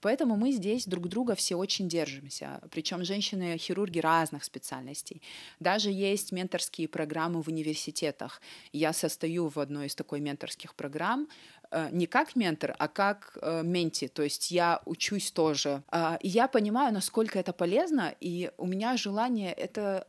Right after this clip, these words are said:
реализовать еще и в России, чтобы было такое комьюнити. Но это очень сложно, я для себя поняла, потому что мы не так, не с таким большим удовольствием друг с другом и делимся, и общаемся.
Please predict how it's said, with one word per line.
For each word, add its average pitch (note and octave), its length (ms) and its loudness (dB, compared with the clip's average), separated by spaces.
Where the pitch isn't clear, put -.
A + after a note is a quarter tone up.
реализовать F3+ 680 -2
еще F#3+ 260 -4
и F3 340 -2
в D#3+ 100 -8
России, F3+ 440 -2
чтобы D#3 340 -8
было G3+ 280 0
такое F3+ 320 -4
комьюнити. F3+ 640 -4
Но F#3 100 0
это G#3+ 160 0
очень G#3+ 260 0
сложно, D#3+ 560 0
я D#3 140 4
для D3+ 120 -2
себя D3 280 -4
поняла, D#3 480 0
потому F#3+ 440 0
что F#3 400 0
мы G#3 200 4
не A3+ 120 6
так, G#3 460 2
не G#3 140 4
с - 80 -2
таким A#3 320 2
большим G3 360 2
удовольствием F3+ 720 2
друг F3 220 -6
с E3+ 60 -6
другом F#3+ 420 0
и - 120 -2
делимся, F3+ 760 0
и - 180 -2
общаемся. F3+ 880 0